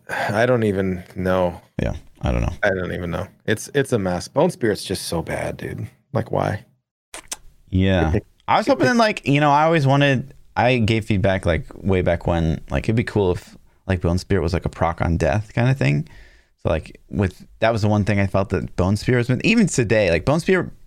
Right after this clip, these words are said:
Speaker 2: has been really successful. People really like it. It's lucky that it's strong because I don't think people would if it wasn't
Speaker 1: I don't
Speaker 2: strong.
Speaker 1: think Bone Spear is that fun,
Speaker 2: Yeah, you just spam
Speaker 1: personally.
Speaker 2: spears. And, like, it,
Speaker 1: Yeah,
Speaker 2: it
Speaker 1: I
Speaker 2: lacks
Speaker 1: don't
Speaker 2: that, like, five head mechanic that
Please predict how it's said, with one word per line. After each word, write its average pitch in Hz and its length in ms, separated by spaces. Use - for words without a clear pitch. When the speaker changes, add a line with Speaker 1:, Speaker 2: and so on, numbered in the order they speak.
Speaker 2:
has 107 100
been 107 200
really 101 160
successful. - 460
People 92 260
really 80 160
like 76 260
it. 71 180
It's - 300
lucky 101 360
that 82 140
it's 71 200
strong 104 580
because 85 400
I 98 60
don't 78 180
think - 140
people 76 300
would 101 460
if - 180
it 73 140
wasn't - 300
Speaker 1:
I 196 60
don't 320 100
Speaker 2:
strong. 64 180
Speaker 1:
think 165 200
Bone 120 200
Spear 123 260
is 101 100
that 104 220
fun, 95 320
Speaker 2:
Yeah, 131 240
you 107 120
just 113 180
spam 120 160
Speaker 1:
personally. 107 80
Speaker 2:
spears. 120 580
And, 117 160
like, 117 120
it, 110 180
Speaker 1:
Yeah, 123 100
Speaker 2:
it 120 60
Speaker 1:
I 113 40
Speaker 2:
lacks 135 260
Speaker 1:
don't 170 80
Speaker 2:
that, 120 180
like, 107 380
five 113 500
head 107 460
mechanic 95 640
that - 380